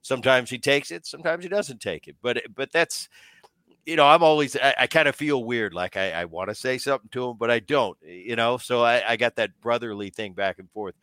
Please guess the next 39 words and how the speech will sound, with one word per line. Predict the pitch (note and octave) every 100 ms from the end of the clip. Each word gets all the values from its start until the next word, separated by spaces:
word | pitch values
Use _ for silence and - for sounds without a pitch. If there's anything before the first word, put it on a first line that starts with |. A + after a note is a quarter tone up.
| _ _ -
But | D3
I |
have | C#3
a |
huge | A2+ D3+ C#3
respect | C3 A#2+ - A#2+ -
for, | - G#2 -
for | - G#2+
him, | A2+ A2 G2
what | G#2
he's | F#2+ -
doing. | - A2 G2+ D#2 _ _ _ -
I |
have | G2+
a | G2
huge | A#2 A#2+ F#2+
respect | G2 - - B2 G#2+ _
for, | - G#2+ G2 E2
for | _ G#2
the | F#2
Yankees | F#2 G#2 G2 F2+ -
franchise | - A2 G2+ - F2+ D#2+ F2
and | E2
how | E2+ F#2 -
tough | - A2 G2+
it | F#2+
is | F2+ D2+ - _ - _ _ -
in | C#3+
the | B2+ A2
city | A#2 G#2+ G2+
of | F#2
New | G2
York. | F#2+ F2 _
You | E2 A2 F3+
watch | D3 C3 -
this | A#2+ A2
team | - B2+ B2
every | A#2 A2+ A#2
day. | G2 G2 G2